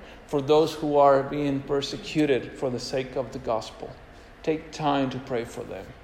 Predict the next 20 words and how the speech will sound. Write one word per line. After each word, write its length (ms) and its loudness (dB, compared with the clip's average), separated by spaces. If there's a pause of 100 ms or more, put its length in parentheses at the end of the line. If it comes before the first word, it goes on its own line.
(1160)
That's 200 2
the 80 2
most 320 6
significant 560 -2
thing 160 0
that 100 2
you 120 -2
can 180 -8
do 100 -6
for 160 -10
someone 400 -8 (240)
today. 400 2 (920)
Pray 140 0
for 160 -6
someone. 400 -8 (840)
Pray 240 4
for 200 -6
someone 320 -2
in 180 -2
need. 260 -4